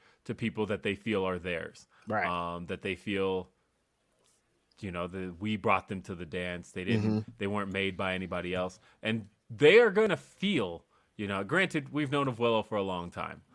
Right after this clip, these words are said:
Speaker 1: but A E W fans are gonna feel like they brought her to the dance. They're gonna
Speaker 2: Yep.
Speaker 1: feel like,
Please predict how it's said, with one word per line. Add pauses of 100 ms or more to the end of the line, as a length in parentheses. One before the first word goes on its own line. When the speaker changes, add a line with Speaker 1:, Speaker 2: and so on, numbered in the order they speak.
(280)
Speaker 1:
but
A
E
W
fans
are
gonna
feel
like
they
brought
her
to
the
dance.
They're
gonna
Speaker 2:
Yep.
Speaker 1:
feel
like,